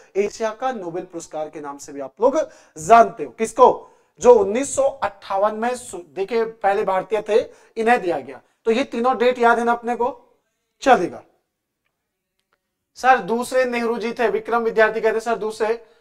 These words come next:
आज ठंड नहीं है क्या? चलो यार, मैं ना जैकेट पहन ही लेता हूँ। लो, अब बार बार मुझे एक सवाल का जवाब देना पड़ेगा, इससे अच्छा मैं पहन ही लेता हूँ। मैंने क्या सोचा कि मैं पैदल आया ना,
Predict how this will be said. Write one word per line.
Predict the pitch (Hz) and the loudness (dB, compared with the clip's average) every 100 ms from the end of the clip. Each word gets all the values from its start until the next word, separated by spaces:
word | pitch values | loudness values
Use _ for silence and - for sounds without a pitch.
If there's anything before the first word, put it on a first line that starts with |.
| _ - | _ 0
आज | 196 233 240 - | 4 4 2 -10
ठंड | 240 | -8
नहीं | 226 196 | -4 -2
है | 220 | -2
क्या? | 165 | -2
चलो | 147 165 | -8 -4
यार, | 160 185 | -2 -2
मैं | 180 | -2
ना | 180 220 - - _ _ | -4 -4 -6 -20 _ _
जैकेट | 156 196 214 - | -2 0 0 2
पहन | 185 185 | 2 4
ही | |
लेता | 180 135 127 | 0 -2 -10
हूँ। | 127 | -12
लो, | 139 - _ _ _ _ _ - - | -12 -14 _ _ _ _ _ -20 -4
अब | 190 151 | -4 4
बार | 202 220 | 6 8
बार | 214 | 6
मुझे | 214 180 202 | 4 2 0
एक | - | 2
सवाल | 175 175 175 | 4 4 4
का | 208 | 0
जवाब | 165 170 190 | 2 2 2
देना | 165 170 | 0 -4
पड़ेगा, | 170 147 143 170 220 - _ - | -4 -6 -4 -4 -6 -12 _ -12
इससे | 175 | -6
अच्छा | 185 214 | -6 -2
मैं | 196 | -4
पहन | 202 170 170 | 0 0 0
ही | 180 | -2
लेता | 135 - | -6 -6
हूँ। | 170 | -6
मैंने | 180 190 202 | -4 -4 -2
क्या | 202 180 | 0 0
सोचा | 175 - 165 185 208 | 0 -8 -6 -4 -2
कि | |
मैं | 208 | -2
पैदल | 214 180 208 | 0 0 6
आया | 190 156 | 6 6
ना, | 185 | 2